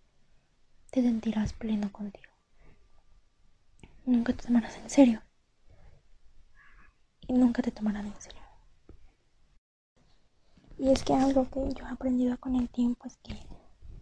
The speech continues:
no estoy dispuesta a aceptar menos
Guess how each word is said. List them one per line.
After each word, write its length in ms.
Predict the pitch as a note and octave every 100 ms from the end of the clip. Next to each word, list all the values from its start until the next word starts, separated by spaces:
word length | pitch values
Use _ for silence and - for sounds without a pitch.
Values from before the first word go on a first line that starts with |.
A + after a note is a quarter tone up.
| - - - - - - - - _ _ _ _ -
no 280 | B3+ C4 D#4+
estoy 400 | - - A#3+ A#3+
dispuesta 460 | A#3+ - - -
a 40 | -
aceptar 720 | C4 - - A3+ A3 C#4+ - _ _ - _ _ - -
menos 580 | B3 A#3 A#3 C#4 -